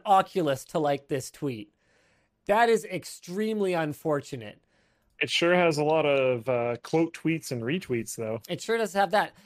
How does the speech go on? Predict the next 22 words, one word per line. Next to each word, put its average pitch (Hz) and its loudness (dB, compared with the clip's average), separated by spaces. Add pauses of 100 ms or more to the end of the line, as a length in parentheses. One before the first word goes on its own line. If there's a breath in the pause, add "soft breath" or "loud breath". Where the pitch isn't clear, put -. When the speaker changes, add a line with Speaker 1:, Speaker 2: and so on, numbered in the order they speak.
(160 loud breath)
Speaker 1:
I 208 2
think, 254 -4
is 185 0
this 302 -4
one 415 -4
of 370 -2
those 269 4
ones 214 2
where 196 2
they 202 0
got, 190 4 (200)
uh, 165 2
what's 180 -2
the 196 -6
term 160 -2
for 160 0
it? 135 -2
Did 208 -6
they 523 0
get 147 0
rati-, 147 -2 (640 soft breath)
did, 349 -2